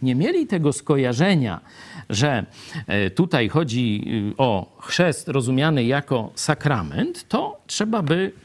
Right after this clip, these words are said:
te wersety, nie będę wszystkich przeczytał, no ale kilka, gdzie się to słowo, e, chrzest, e, pojawia. „Czyż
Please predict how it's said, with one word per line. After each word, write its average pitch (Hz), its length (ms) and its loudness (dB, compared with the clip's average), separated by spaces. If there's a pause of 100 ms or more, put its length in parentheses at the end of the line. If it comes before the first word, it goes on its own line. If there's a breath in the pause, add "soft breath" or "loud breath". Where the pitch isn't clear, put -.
(120)
te 143 100 -2
wersety, 139 480 0
nie 113 100 0
będę 123 260 2
wszystkich 240 340 -2
przeczytał, 143 460 -4
no 131 160 -2
ale 113 320 -2
kilka, 220 400 -2
gdzie 127 180 -2
się 135 160 -4
to 131 240 -4 (360 loud breath)
słowo, 147 480 2 (220)
e, 117 140 0
chrzest, - 480 -2
e, - 220 0
pojawia. 104 800 -2 (1400 loud breath)
„Czyż 302 300 4